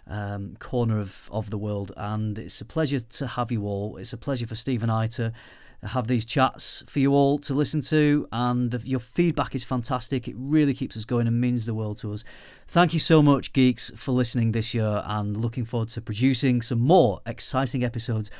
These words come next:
of the Scent Geeks podcast for you in twenty twenty-one. So from me, it's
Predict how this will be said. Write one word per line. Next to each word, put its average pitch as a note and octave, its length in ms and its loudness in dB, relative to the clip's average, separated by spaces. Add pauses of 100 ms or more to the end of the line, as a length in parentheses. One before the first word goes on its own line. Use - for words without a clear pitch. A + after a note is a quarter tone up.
(200)
of B2 160 -2
the A#2 60 0
Scent A#2+ 300 0
Geeks A2 240 -6
podcast A2+ 480 -4
for G2 180 -6
you G2+ 120 -6
in G2+ 100 -6
twenty G2+ 340 -6
twenty-one. F#2+ 640 -8
So G#2 300 -4 (320)
from D3+ 420 8
me, C#3 320 8
it's A#2+ 240 -4